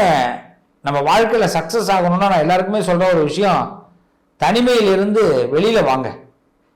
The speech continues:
சக்சஸ் ஆகலாம். நீங்க தனியா செய்யணும், சீக்ரெட்டா பண்ணணும். இந்த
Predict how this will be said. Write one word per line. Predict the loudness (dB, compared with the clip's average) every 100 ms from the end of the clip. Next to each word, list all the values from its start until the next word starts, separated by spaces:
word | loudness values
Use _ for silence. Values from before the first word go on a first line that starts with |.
| _ -10 -10
சக்சஸ் | -4 -4 -4
ஆகலாம். | -6 -10 -14 _ _ _ _ _ _ _ _ _ _ _ _ _
நீங்க | -10 -8
தனியா | -4 -2 0 2 2
செய்யணும், | 2 0 -2 -4
சீக்ரெட்டா | -4 -2 -2 0 0
பண்ணணும். | 0 -2 -2 -2 -4 -10 _ _ _ _ _ _ _ _
இந்த | -6